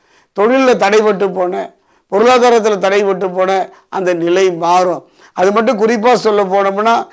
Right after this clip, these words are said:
வீண் பேச்சுகளை தவிர்த்து விடுவது சிறப்பு. தேவையில்லாத பேச்சு, பிறரை பற்றிய பேச்சு,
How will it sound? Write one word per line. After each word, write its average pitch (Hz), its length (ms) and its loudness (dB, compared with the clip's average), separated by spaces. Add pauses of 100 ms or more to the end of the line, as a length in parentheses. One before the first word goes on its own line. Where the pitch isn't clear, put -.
(380)
வீண் 254 260 0 (100)
பேச்சுகளை 220 460 2 (120)
தவிர்த்து 185 320 -2
விடுவது 190 300 -2 (100)
சிறப்பு. 175 360 -4 (360)
தேவையில்லாத 202 600 2 (120)
பேச்சு, 190 280 -2 (120)
பிறரை 196 260 0 (120)
பற்றிய 196 260 -2 (120)
பேச்சு, 190 300 -2